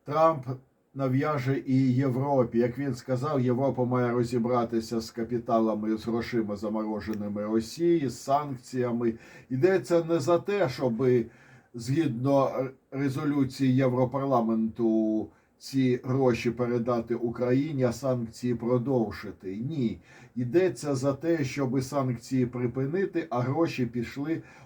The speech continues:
може, як ласкаво дозволив Путін, на, як один з наших глядачів сказав, на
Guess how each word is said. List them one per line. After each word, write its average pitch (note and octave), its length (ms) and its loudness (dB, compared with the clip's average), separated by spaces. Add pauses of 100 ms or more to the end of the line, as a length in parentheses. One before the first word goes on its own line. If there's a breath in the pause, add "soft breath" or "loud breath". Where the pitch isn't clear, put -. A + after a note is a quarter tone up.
може, C3+ 240 2
як B2 140 0
ласкаво B2+ 480 2
дозволив A#2+ 600 2
Путін, B2+ 440 -2
на, B2+ 180 2
як A#2 260 -2 (240)
один A#2 260 0
з A2+ 80 -8
наших A#2 340 -2
глядачів A2+ 500 -2
сказав, A#2+ 540 0
на A2+ 280 -2